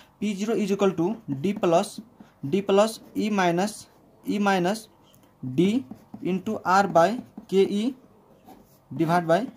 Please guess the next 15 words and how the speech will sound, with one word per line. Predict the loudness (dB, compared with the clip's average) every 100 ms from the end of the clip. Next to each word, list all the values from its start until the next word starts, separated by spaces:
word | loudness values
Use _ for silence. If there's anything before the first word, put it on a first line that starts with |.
| -18 2
केई। | 2 2 -4 -12 _ -20 -10
ठिक | -4
छ, | -4 -6 -2
यो | -2 2
तपाईँको | 2 4
हुन्छ | 4
वाटर | 4 4 4
मोडल | 0 2
अनुसारले। | 0 2 2 2
त्यस्तै | -4 -2 -2 -2 -10 -6
तपाईँसँग | -4 -2 -2
चाहिँ | 2 2
अर्कोवाला | 2 4 4
हुन्छ, | 4
अ, | 2